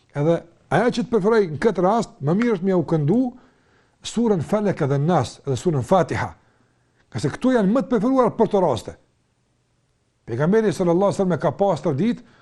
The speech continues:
kur dikush nga antarët e familjes është ankuar për diç,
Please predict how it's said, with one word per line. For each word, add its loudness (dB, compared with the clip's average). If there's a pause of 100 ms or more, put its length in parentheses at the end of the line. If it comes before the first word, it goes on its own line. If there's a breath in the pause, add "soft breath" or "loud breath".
(180 soft breath)
kur 0
dikush -2
nga 2
antarët -2
e -4
familjes 0
është -4
ankuar 0
për 0
diç, 0